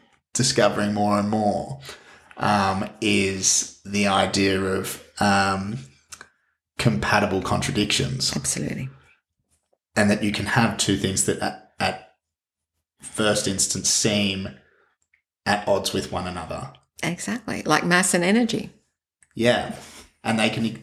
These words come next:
Speaker 1: and they can exist.
Speaker 2: And they are one and the same.
Speaker 1: And they usually, uh, are symbiotic with one another,
Speaker 2: Yeah.
Speaker 1: and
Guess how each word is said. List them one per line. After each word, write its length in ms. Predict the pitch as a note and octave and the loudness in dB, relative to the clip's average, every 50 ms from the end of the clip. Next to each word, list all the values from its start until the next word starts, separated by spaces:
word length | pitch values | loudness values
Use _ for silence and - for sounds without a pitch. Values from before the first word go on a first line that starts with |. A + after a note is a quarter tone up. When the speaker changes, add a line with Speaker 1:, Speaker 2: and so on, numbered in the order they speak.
| - | -4
Speaker 1:
and 140 | A#2+ A#2+ A#2 | -2 0 2
they 100 | B2+ C3 | 2 2
can 300 | - - - C#3+ D#3+ F3 | 0 0 0 0 0 0
exist. 600 | E3 C#3+ - - F#2 E2 F2 - - - - - - _ _ - - | 0 -2 -2 -4 -4 -4 -4 -6 -8 -8 -8 -12 -16 _ _ -6 0
Speaker 2:
And 160 | - G3 F#3 | 0 2 4
they 120 | D#3+ E3 E3 | 6 6 6
are 100 | E3 E3+ | 6 6
one 160 | F3+ F#3+ F#3+ | 4 4 2
and 120 | F#3+ F#3 | 2 0
the 60 | F3+ | 0
same. 540 | D#3+ - F#3+ G3+ G#3 G3+ F3 D3 C#3 - - - - | 2 4 4 4 4 4 2 -2 -4 -6 -12 -6 0
Speaker 1:
And 200 | - C3+ C#3 C#3 | 2 4 4 6
they 200 | C3+ C3+ C3 B2+ A#2+ | 6 6 6 4 4
usually, 1040 | A#2 A2+ - A#2 A#2+ B2 C3 C3+ C3 C3 C3 B2 A#2+ A#2+ A#2 A#2 A2+ G#2+ A2 A2 A2 - - - - - - - - - - - - - | 2 0 0 -2 0 2 4 4 4 4 2 0 2 2 2 2 2 0 -2 -6 -8 -14 -16 -20 -20 -20 -18 -18 -18 -18 -18 -20 -16 -8
uh, 540 | - G#2+ G#2 G2+ G2+ G2+ G2+ G#2 G2+ G2+ - | -4 0 2 2 2 2 2 0 0 0 0
are 80 | G#2 G#2+ | 0 2
symbiotic 640 | - - - A#2 G#2+ G#2 G2+ G#2 G#2+ A2+ A2+ A2 - | 2 4 4 4 4 4 4 4 4 4 4 2 2
with 160 | A2+ A2 - A2 | 0 -2 0 0
one 120 | A2 A2+ | 0 0
another, 440 | A2 A2 G#2+ G#2+ G#2+ A2 G#2 G#2 - | 0 -2 -2 -2 -2 -2 0 0 -2
Speaker 2:
Yeah. 280 | F2+ F#2+ G2+ G#2 G2 F#2+ | -2 -2 -2 -2 -2 -4
Speaker 1:
and 320 | F#2+ F#2+ F#2+ F#2+ G2 - | -4 -6 -10 -12 -14 -16